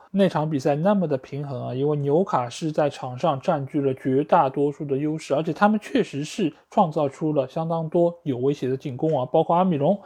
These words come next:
在上半场是有一脚远射打中了立柱，包括下窗买入的中卫球员伯特曼啊，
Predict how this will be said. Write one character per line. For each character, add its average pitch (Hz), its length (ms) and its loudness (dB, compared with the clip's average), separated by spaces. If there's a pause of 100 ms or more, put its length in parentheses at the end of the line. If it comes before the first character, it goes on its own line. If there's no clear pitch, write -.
(220)
在 147 160 4
上 160 160 2
半 151 120 -2
场 135 160 -6
是 151 120 -6
有 147 160 4
一 156 40 2
脚 175 140 4
远 165 300 2
射 180 200 4
打 123 220 0
中 143 220 -4
了 151 40 -4
立 160 140 0
柱， 175 260 0 (200)
包 190 160 10
括 147 400 0
下 156 260 2
窗 160 240 0
买 131 220 0
入 151 260 -2
的 131 140 -6
中 190 240 0
卫 170 160 2
球 156 240 -2
员 151 200 0
伯 156 160 2
特 185 120 -6
曼 185 120 2
啊， 120 180 -4